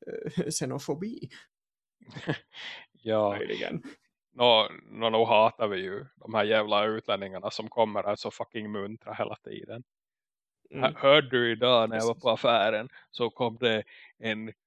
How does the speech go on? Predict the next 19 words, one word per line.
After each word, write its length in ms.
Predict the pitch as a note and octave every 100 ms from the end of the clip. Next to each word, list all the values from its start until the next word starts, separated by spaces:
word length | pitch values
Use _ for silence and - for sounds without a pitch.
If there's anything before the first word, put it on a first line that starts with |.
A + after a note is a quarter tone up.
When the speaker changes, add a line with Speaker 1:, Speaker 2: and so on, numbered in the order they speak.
| _
Speaker 2:
utlänning 840 | C#3 C#3+ C#3+ - C3+ B2+ B2 A#2+ A#2+
och 160 | A#2
så 220 | B2+ B2
visslade 680 | A2 G2 C#3 - - - -
han. 220 | F#2+ - _ _ _
"Vad 200 | G2+ -
satan 920 | - - - G3+ D#3+ B2 A#2 B2 A#2
har 220 | A2+ A2+
han 220 | A2+ A2
för 120 | G#2+ G#2
problem? 600 | B2 A2 C3 G2 D#2+ E2 _ - - - _ _ _ _ _ - G2+
Gå 140 | A2 C3+
där 220 | C3 C3
Speaker 1:
Mm. 80 | C3+
Speaker 2:
runt 160 | C3 C#3+
och 80 |
var 120 | C3 B2+
glad." 500 | C3+ C3 B2+ C3 B2 _ _ _
Liksom, 360 | A#2+ C3+ A#2+